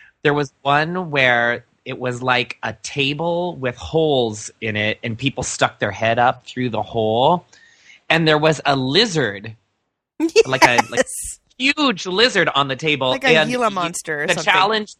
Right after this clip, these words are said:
Speaker 1: was, yeah, the challenge <laughs> was to see how long you could keep your face in there without
Speaker 2: <laughs>
Speaker 1: ducking back down. And the lizard would come running at them full force,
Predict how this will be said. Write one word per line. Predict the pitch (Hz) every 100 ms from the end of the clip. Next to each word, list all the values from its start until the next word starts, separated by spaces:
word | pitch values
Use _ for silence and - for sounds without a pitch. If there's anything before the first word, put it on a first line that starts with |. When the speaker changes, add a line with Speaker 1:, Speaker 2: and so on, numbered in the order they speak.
| -
Speaker 1:
was, | 151 139
yeah, | 220 247 135 117
the | 139 160
challenge | - 214 226 233 -
<laughs> |
was | 196 160
to | -
see | 156 - 160 147 - - _ _ _ -
how | - 170 160 165 170 165 151 -
long | 139 139 143 143 147
you | 135
could | 139 139
keep | - 147 143 _
your | 123 127 120 127 -
face | _ - 131 147 - -
in | 151 151 160 190 _ _ _ _ _ _
there | 180 156 160
without | 156 147 139 131 131 135 _ _
Speaker 2:
<laughs> | - 698
Speaker 1:
ducking | 587 127 156 135
back | 123
down. | - 120 _ _
And | 180 185
the |
lizard | 196 247 269 226
would | 180
come | 160 156
running | 139 156 175 220 151
at | 139 -
them | 165 180
full | 156 147
force, | 151 127 117 123 160